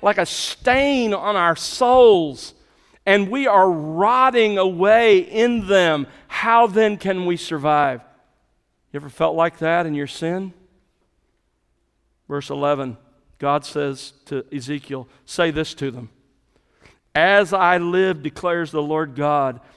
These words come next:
I take no pleasure in the death of the wicked, but rather that the wicked turn from his way and live." Turn back, turn back from your evil ways. "Why then will you die, O house of Israel?"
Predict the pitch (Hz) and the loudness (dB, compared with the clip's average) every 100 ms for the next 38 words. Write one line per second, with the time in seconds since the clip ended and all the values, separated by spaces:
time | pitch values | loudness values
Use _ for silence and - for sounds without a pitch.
0 | _ 156 170 - 202 196 180 180 175 - | _ -2 0 -2 -4 -4 -2 -4 -4 -4
1 | 180 190 196 196 175 165 151 123 151 147 | 0 0 0 -4 -4 -4 -6 -6 -6 -8
2 | 135 139 139 135 143 123 _ _ _ 170 | -10 -8 -8 -8 -10 -14 _ _ _ -6
3 | 156 147 185 208 214 175 156 180 165 196 | -4 -2 0 2 2 0 -4 -10 -2 -2
4 | 196 185 - - 214 214 226 226 220 190 | -2 -4 -6 -8 -4 -2 -2 -4 -2 -2
5 | 190 170 175 190 214 208 190 180 180 208 | -4 -6 0 2 4 2 0 -4 -2 0
6 | 202 175 - _ - 240 262 269 185 233 | 0 -4 -14 _ -2 2 4 2 2 4
7 | 262 262 220 - - - 196 247 277 240 | 4 4 2 -2 -18 -10 2 4 4 2
8 | 190 254 277 269 262 240 226 208 214 190 | 2 4 2 0 -2 0 -2 -4 -4 0
9 | 202 180 170 175 165 - - - 143 202 | 2 4 2 2 -2 -8 -20 -14 0 4
10 | 247 285 302 254 285 277 262 254 240 190 | 4 4 2 2 2 2 0 -4 -6 -2
11 | 196 208 202 185 180 165 170 165 165 165 | 2 4 4 4 2 2 0 0 -4 -8
12 | 156 - 156 | -8 -6 -6